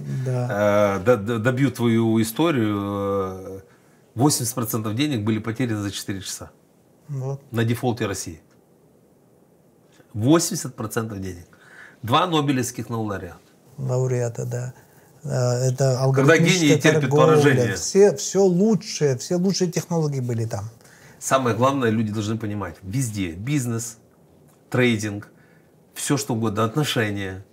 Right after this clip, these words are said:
Speaker 2: мужчина-женщина. Одна ключевая фраза. «Все может быть». А они сказали: «Этого не может быть».
Speaker 1: Да, да, да.
Speaker 2: Ты всегда должен иметь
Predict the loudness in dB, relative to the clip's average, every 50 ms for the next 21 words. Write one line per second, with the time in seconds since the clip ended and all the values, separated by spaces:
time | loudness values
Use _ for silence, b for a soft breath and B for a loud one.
0 | _ _ _ _ _ -16 -10 -6 -4 -4 -4 -2 -4 -2 -2 -2 -2 -2 -2 -4
1 | -4 -8 -8 -10 -12 -14 -14 -18 _ b b b b b b b b b b b
2 | b _ _ -10 -8 -6 -2 -2 -2 -2 -2 -6 -6 -4 -4 0 0 0 0 -2
3 | -4 -4 -4 -4 -6 -12 -16 _ _ _ _ _ _ _ _ _ _ _ _ _
4 | _ _ -10 -4 -2 -2 -2 -2 -4 -8 -10 -8 -6 -6 -8 -8 -12 -12 -12 -10
5 | -10 -10 -12 _ _ _ _ _ _ _ _ _ _ _ _ _ _ _ _ _
6 | _ _ _ _ _ _ _ _ _ _ _ _ _ _ _ _ _ _ _ _
7 | -4 -2 0 0 2 2 2 4 4 4 2 2 2 2 2 4 4 2 2 0
8 | -2 -6 -8 -16 _ _ 0 2 2 2 2 0 0 2 2 2 2 4 4 4
9 | 4 4 2 2 4 4 4 4 2 0 -6 -18 -14 -10 -8 -6 -4 -4 -4 -4
10 | -4 -4 -6 -6 -6 -6 -8 -8 -10 -12 -16 -20 -20 -20 -20 _ _ _ _ _
11 | _ _ _ _ 0 2 2 2 2 0 0 -2 0 2 2 4 4 4 0 -2
12 | -4 -6 -4 0 4 4 6 6 4 4 2 0 -2 -2 -2 0 2 2 2 2
13 | 2 0 -4 -14